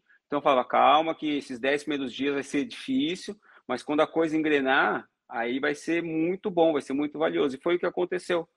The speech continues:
né? Por mais que o Avaí, de repente, nessas últimas rodadas não tenha alcançado a vitória, mas você vê o time intenso, um time que tem, que tem chegada,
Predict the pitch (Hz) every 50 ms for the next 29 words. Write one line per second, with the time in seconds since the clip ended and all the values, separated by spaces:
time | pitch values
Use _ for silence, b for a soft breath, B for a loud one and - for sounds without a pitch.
0 | _ _ _ _ _ _ 117 117 123 135 139 127 117 95 104 - - 135 131 131
1 | 135 147 147 - 170 156 143 143 139 139 139 127 131 131 127 131 - 131 131 -
2 | 135 127 123 - 123 123 135 131 - 131 131 120 131 131 123 127 127 123 123 117
3 | 123 131 127 - - 139 131 131 - 135 127 123 - 123 120 123 110 113 120 -
4 | 120 131 151 175 170 - b b b b b - 131 127 120 123 - - 170 175
5 | 180 165 - - 147 139 139 135 139 - 147 147 143 139 - - 139 139 127 -
6 | b b b _ 120 117 - - 123 123 120 - 123 127 120 - 131 127 127 127
7 | 123 120 117 113 107 107 - - - _ _ 143 139 135 - 143 127 127 131 139
8 | 147 143 139 131 120 127 120 117